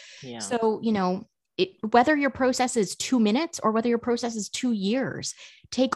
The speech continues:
Speaker 2: all the time that you need in order to feel as whole as you can to move forward from that.
Speaker 1: Yeah. And, and, you know, this includes you changing as well.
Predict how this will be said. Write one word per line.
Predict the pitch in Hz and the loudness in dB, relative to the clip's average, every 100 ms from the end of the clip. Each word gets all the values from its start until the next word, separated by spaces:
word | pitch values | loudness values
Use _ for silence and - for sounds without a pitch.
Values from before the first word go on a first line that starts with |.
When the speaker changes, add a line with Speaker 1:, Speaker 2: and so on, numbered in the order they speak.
| - | 0
Speaker 2:
all | 202 247 269 | 0 2 0
the | 262 | -2
time | - 240 254 233 | -2 0 4 6
that | 214 170 | 4 2
you | 170 190 | -2 2
need | 226 254 277 302 - | 2 2 2 -2 -4
in | 196 190 | -4 -4
order | 190 202 208 | -2 -2 -4
to | 196 | -6
feel | - 196 196 214 262 277 - - - - | -6 -4 -2 0 -2 -4 -14 -20 -20 -8
as | 165 220 269 | -4 -2 -2
whole | - - 226 233 226 208 | -4 -2 2 4 4 2
as | 180 190 190 | 0 0 0
you | 190 | -4
can | - - 185 226 311 285 | -6 -8 -4 -2 -2 -6
to | - 180 | -6 -2
move | 175 175 170 | 2 2 0
forward | - 180 170 - - - | -2 -6 -4 -4 -6 -8
from | - - | -10 -10
that. | - - - _ _ _ - | -12 -14 -18 _ _ _ -14
Speaker 1:
Yeah. | 147 131 - 117 _ 165 | -8 -8 -8 -14 _ -4
And, | 170 - _ 165 | -4 -6 _ -6
and, | 185 | -2
you | |
know, | 196 | -2
this | 190 226 294 | -4 -4 -6
includes | 277 - 170 151 147 135 - - - _ _ _ - 117 | -8 -4 -4 -2 -4 -8 -12 -20 -20 _ _ _ -12 -8
you | 151 165 165 135 131 | -4 -2 -2 -2 -6
changing | - 127 113 120 104 107 110 | -6 -6 -6 -8 -10 -12 -12
as | 120 - | -14 -10
well. | 110 101 - | -8 -10 -12